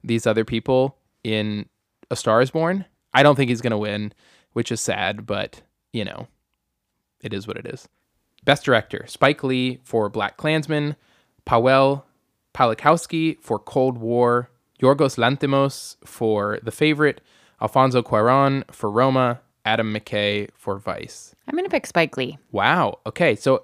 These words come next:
Speaker 1: he could win this category. He could be an upset here. I think he might win Best Adapted Screenplay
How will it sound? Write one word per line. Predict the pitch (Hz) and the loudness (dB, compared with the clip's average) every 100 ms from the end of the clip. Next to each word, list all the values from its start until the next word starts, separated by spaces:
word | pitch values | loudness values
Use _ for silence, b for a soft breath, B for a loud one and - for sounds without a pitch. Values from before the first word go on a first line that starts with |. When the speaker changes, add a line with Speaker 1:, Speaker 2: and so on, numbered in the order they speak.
| _ | _
Speaker 1:
he | - 220 285 | -6 -4 -2
could | - 320 | 0 0
win | 135 135 | 2 0
this | 113 - | -2 -4
category. | - 107 98 92 | -2 -2 -2 -6
He | 117 165 | -6 -4
could | 165 | -2
be | 165 | -2
an | 131 | -2
upset | 110 - 135 | -4 -2 -4
here. | 147 143 156 b b b b b - | -2 -2 -4 b b b b b -4
I | |
think | 131 170 | -2 -2
he | 175 139 | -2 0
might | 123 120 | 0 2
win | 123 117 | -2 -2
Best | 107 107 - - - | 0 -2 -4 -12 -6
Adapted | 104 104 - 98 | -2 -2 -2 -10
Screenplay | - 107 123 139 135 151 | -8 -6 -6 -2 -2 -2